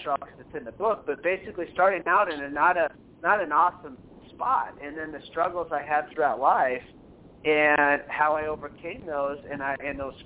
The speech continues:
failures that I had. I mean, the mistakes I made, and how I used those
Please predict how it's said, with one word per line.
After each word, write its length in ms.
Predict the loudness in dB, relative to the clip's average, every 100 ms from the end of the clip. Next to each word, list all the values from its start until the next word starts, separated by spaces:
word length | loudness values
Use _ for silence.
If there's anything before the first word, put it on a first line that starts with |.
| 0
failures 340 | 2 2 -2 -2
that 140 | -2
I 80 | -2
had. 300 | -6 -6 -4
I 80 | -6
mean, 280 | -6 -8 -10 -18 -12
the 60 | -4
mistakes 500 | -2 -2 2 2 2 0
I 120 | 0
made, 260 | 0 0 0
and 140 | -4
how 240 | 2 2 2
I 160 | -4 -6
used 360 | -6 -6 -6
those 340 | 0 2 2